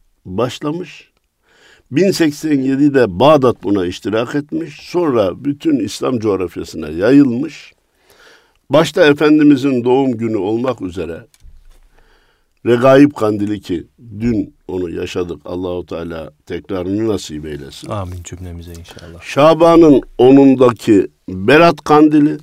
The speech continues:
Speaker 2: On beşindeki.
Speaker 1: Pardon, on beşindeki. Hemen bu Recep'in son,
Speaker 2: Yirmi yedinci
Speaker 1: e, yirmi yedinci gecesindeki Miraç Kandili. Ramazan'ın sonundaki Kadir Gecesi'ni de Müslümanlar, İslam coğrafyası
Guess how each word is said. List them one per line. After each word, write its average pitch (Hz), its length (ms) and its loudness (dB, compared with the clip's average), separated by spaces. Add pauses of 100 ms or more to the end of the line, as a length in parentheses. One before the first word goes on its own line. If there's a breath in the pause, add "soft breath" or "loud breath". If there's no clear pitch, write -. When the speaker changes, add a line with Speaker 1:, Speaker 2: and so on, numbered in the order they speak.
(280)
Speaker 2:
On 101 200 -12
beşindeki. 87 600 -18
Speaker 1:
Pardon, 107 400 2
on 113 220 0
beşindeki. 110 720 -2
Hemen 170 440 2
bu 160 100 2
Recep'in 151 640 2
son, 160 400 2 (760)
Speaker 2:
Yirmi 95 340 -4
yedinci 90 360 -4
Speaker 1:
e, 110 40 -10
yirmi 127 220 0
yedinci 120 560 -2
gecesindeki 104 840 -2
Miraç 139 560 2
Kandili. 151 560 2 (760 soft breath)
Ramazan'ın 156 760 4
sonundaki 147 840 -2
Kadir 160 360 0
Gecesi'ni 104 760 -4
de 110 220 -4 (500)
Müslümanlar, 139 920 -2
İslam 170 420 -2
coğrafyası 104 720 -4